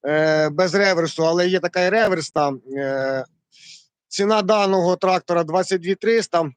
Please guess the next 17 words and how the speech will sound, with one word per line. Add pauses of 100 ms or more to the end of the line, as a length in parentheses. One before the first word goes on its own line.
коштував
двадцять
чотири
з
половиною. (840)
Знижка
тисяча
дев'ятсот,
це
дуже
така
крута
знижка
на,
на
сьогоднішній
день.